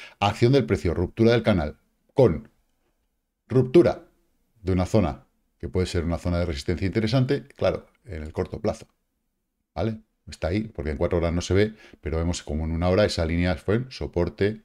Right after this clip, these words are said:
soporte, soporte, soporte, resistencia, resistencia, soporte, soporte, ¿vale? Resistencia, ¿vale? Se retesteó, volvemos a caer, y bueno, vamos a ver si,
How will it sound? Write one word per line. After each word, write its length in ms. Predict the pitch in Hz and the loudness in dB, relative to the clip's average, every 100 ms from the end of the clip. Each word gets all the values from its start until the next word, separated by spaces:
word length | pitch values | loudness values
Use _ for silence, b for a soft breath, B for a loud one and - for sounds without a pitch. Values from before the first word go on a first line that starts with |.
| _ | _
soporte, 720 | - 67 87 87 87 95 107 - | -14 -8 -2 -2 -2 -4 -4 -12
soporte, 680 | - - - 85 - 101 110 _ | -18 -10 -4 -4 -2 -6 -6 _
soporte, 560 | - 65 80 80 98 - | -14 -6 -6 -4 -6 -8
resistencia, 480 | 76 - - 78 80 | -10 -10 -8 -6 -4
resistencia, 360 | 73 73 92 82 | -6 -6 -6 -6
soporte, 300 | 69 85 73 | -4 -4 -4
soporte, 280 | 85 95 | -6 -6
¿vale? 280 | - 113 131 - b b - | -6 -6 -6 -14 b b -10
Resistencia, 960 | 76 90 95 92 - 104 107 101 - _ b b b - | 0 0 0 -2 0 0 0 -4 -4 _ b b b -6
¿vale? 200 | 78 90 | -4 -4
Se 160 | - | -4
retesteó, 720 | 76 76 76 - 90 117 - _ _ _ _ _ _ _ - | -4 -4 -6 -4 -2 -2 -2 _ _ _ _ _ _ _ -10
volvemos 300 | 73 76 73 | -6 -4 -4
a 60 | 82 | -2
caer, 340 | 98 127 131 - | 0 0 -4 -8
y 40 | |
bueno, 200 | 95 123 - | -6 -4 -4
vamos 160 | 87 | -2
a 60 | 92 | -2
ver 80 | 92 | -2
si, 380 | - 90 85 | -2 0 0